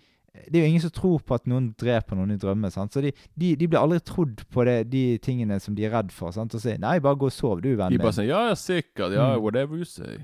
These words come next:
Speaker 1: Mm, så altså, det spill-, det spiller jo filmen ganske mye på, alle, og oppfølgeren også, da, at disse ungdommene, de har frykt for å sove, de er frykt for å dø i søvne,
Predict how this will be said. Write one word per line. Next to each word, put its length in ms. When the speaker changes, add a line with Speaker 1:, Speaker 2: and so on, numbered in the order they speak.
Speaker 1:
Mm, 300
så 120
altså, 160
det 180
spill-, 500
det 280
spiller 500
jo 100
filmen 320
ganske 240
mye 200
på, 180
alle, 180
og 280
oppfølgeren 540
også, 180
da, 120
at 180
disse 180
ungdommene, 540
de 100
har 200
frykt 300
for 120
å 40
sove, 480
de 180
er 120
frykt 280
for 100
å 120
dø 260
i 120
søvne, 580